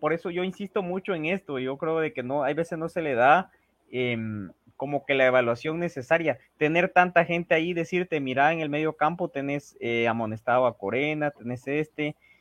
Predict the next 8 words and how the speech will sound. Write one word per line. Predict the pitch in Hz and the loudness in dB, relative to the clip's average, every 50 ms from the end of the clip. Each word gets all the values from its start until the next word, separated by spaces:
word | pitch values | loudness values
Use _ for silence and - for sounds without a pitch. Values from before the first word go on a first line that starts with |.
| _ _ _ | _ _ _
entonces, | - 123 120 - - 120 123 120 - 135 127 120 117 113 - - - _ | -8 -8 -6 -4 -4 -4 -4 -4 -2 -2 0 0 0 -2 -6 -12 -16 _
em, | - 117 113 110 110 107 104 101 98 87 73 - - - | -2 0 2 2 2 0 0 -2 -4 -6 -10 -12 -14 -6
bueno, | 107 120 117 117 107 90 | -2 0 0 2 4 4
hagamos | 95 110 127 143 156 151 - | 4 4 4 2 0 0 -2
el | 147 123 | -4 0
cambio | - 143 147 151 151 147 | 2 2 2 2 2 0
de | |
posición, | - - 123 117 - 113 107 - - 135 147 156 165 175 180 175 175 180 175 | 0 0 -2 -2 -2 -6 -10 -6 -2 2 4 8 8 10 10 8 6 4 0